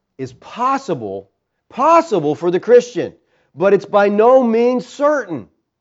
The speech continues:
See, John wrote with the desire that believers would have the fullness of joy,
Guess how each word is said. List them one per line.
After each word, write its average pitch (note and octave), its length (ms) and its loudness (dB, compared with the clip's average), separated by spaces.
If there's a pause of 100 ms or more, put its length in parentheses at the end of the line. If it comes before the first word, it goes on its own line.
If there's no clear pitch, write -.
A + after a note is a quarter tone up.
(680)
See, A3+ 180 -8
John B3 560 0
wrote G#3 240 2
with G#3 140 -4
the G3+ 60 -6
desire G3+ 360 0
that F3 180 -2
believers G3+ 420 -2
would F3+ 140 -4
have A#3+ 340 -2
the A#3+ 80 2
fullness F3+ 440 -2
of D#3 120 -4
joy, F3 380 -2